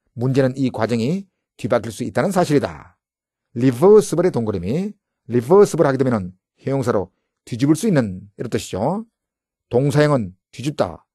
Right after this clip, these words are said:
거꾸라다 이렇게 reverse, 명사형은 revulsion 이게 되죠. Modern English, 현대 영어, especially written English, 특히 문어는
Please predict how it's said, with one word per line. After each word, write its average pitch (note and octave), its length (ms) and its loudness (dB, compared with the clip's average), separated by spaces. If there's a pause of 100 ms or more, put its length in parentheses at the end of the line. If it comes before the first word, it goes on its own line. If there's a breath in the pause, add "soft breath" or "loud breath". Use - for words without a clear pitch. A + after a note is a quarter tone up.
(180)
거꾸라다 B2 560 0
이렇게 A#2+ 380 -2 (280)
reverse, A2 720 0 (340)
명사형은 B2 580 0 (200)
revulsion G#2 840 -2
이게 A2+ 120 -2
되죠. G2+ 520 -4 (1700)
Modern G3+ 540 0
English, C3+ 460 -2 (140)
현대 D3+ 340 2
영어, G2 360 -2 (500)
especially D#3 540 -4
written E3+ 380 -2
English, A#2 440 -4 (220)
특히 - 240 -4
문어는 G2+ 580 0